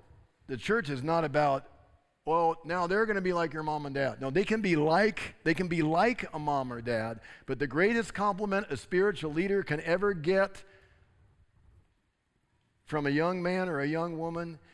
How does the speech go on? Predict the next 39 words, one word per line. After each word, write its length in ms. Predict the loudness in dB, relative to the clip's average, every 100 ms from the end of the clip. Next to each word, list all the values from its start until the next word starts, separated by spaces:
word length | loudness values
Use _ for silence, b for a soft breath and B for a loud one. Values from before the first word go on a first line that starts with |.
| b
is, 200 | -6 -6 -6
is 180 | -6 -6
when 180 | -4 -2
they 120 | -2
say, 320 | -2 0 0
"Because," 760 | 0 -4 -2 0 2 0 -6 -16 b b b
or 140 | -6 -2
even 300 | -2 0 0
that 160 | 0
their 120 | 0
parent 500 | -2 -4 -8 -6 -10 -14 -8
comes 280 | -6 -6
to 100 | -8
that 240 | -6 -6 -6
leader 240 | -8 -8
and 120 | -10
says, 220 | -8 -6 -4
"Because 480 | -4 -2 -2 -2
of 160 | -4 -2
your 140 | 0
relationship 580 | 0 0 -2 -4 -6 -8
with 120 | -6
my 160 | -6 -6
son 260 | -8 -10 -8
or 100 | -8
daughter, 460 | -6 -8 -10 -14 -20 _ b b b b b b -20 _ -4
my 100 | -2
relationship 600 | -2 -2 -4 -6 -10 -10
with 140 | -10
my 120 | -10
son 280 | -10 -10 -12
and 100 | -10
daughter 400 | -10 -10 -12 -16
is 200 | -16 -14
this 240 | -12 -12 -14
much 240 | -18 -16
better. 300 | -16 -18 -20 _ _ _ _ _ _ _ -12
Thank 320 | -6 -6 -8
you." 120 | -14